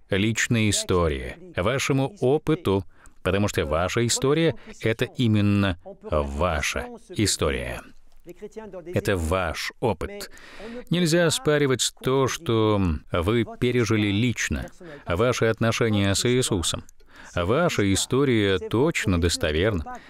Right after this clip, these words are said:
Это ваши личные переживания. И я повторюсь, Господь будет использовать вашу историю. Нужно предать всё в Его руки. Даже если вам кажется,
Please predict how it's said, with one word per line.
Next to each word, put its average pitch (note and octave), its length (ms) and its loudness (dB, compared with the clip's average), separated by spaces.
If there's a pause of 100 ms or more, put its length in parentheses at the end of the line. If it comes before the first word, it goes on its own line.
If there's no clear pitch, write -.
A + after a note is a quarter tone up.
(120)
Это A2 160 0
ваши A#2 260 0
личные A2+ 480 0
переживания. D#2+ 640 -2 (580)
И A2+ 80 0
я E2+ 240 2
повторюсь, F2+ 540 -2 (260)
Господь G2+ 880 0 (300)
будет A2+ 240 0
использовать A2+ 1000 2 (160)
вашу F#2 480 0
историю. D#2 540 0 (460)
Нужно G2+ 260 2
предать G2+ 340 0
всё C3 420 0
в A2 40 -2
Его F#2 300 2
руки. G#2 320 0 (480)
Даже D3+ 400 2
если C#3 340 2
вам A#2+ 260 2
кажется, G#2+ 840 0